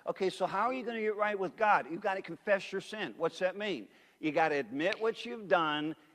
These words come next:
is as bad as God says it is. It's not okay. It's not you were born this way. It's not everybody does it, so it's not that big of a thing.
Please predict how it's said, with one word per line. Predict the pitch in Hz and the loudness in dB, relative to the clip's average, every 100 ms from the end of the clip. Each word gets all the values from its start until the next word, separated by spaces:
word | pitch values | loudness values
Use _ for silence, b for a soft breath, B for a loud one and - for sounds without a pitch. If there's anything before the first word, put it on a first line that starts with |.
| - | -2
is | 160 135 | -2 0
as | 131 | -2
bad | 107 123 147 156 156 | 0 8 8 8 6
as | - | 0
God | 143 139 135 | 4 4 4
says | - 131 131 | 0 -2 0
it | 131 | 0
is. | 127 101 - - b b b | 0 -2 -8 -20 b b b
It's | 123 120 - | -8 -8 0
not | 139 165 220 | 8 8 8
okay. | 226 - 180 170 175 180 - B | 4 4 6 6 4 0 -6 B
It's | 135 139 156 | 0 0 4
not | 165 180 196 | 8 8 6
you | 202 | 2
were | 202 | 2
born | 143 190 180 | 2 0 2
this | 156 147 131 | -2 -4 2
way. | 143 139 147 147 b - | 6 6 4 -2 b -6
It's | 147 - | -6 2
not | 147 139 | 6 8
everybody | 165 196 190 202 202 | 8 8 6 6 6
does | 165 170 170 | 6 4 4
it, | 170 - | -4 -8
so | - 165 | -8 -4
it's | 170 - | -4 -4
not | 151 160 175 | -2 -2 2
that | 175 - | 2 2
big | 160 170 | -2 0
of | |
a | 170 | 0
thing. | 139 131 127 | 0 0 -2